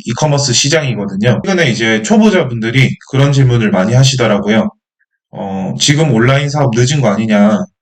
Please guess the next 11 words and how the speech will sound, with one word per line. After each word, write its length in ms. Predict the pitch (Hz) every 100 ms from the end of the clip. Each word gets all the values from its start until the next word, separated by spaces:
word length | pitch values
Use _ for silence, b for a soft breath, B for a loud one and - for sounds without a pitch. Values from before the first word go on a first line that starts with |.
| _
어, 180 | - -
레드오션 540 | - - 120 151 165 160
아니냐?" 360 | - 113 107
이런 280 | 104 160 151
말씀 300 | 104 98 120
많이 220 | 101 98
하시는데 580 | 123 123 127 104 123 104 - B B _
사실 480 | 156 147 151 135 -
사업자 720 | 175 190 185 185 175 175 165
생기는 500 | 175 214 202 160 131
숫자보다 720 | - 165 180 139 - 127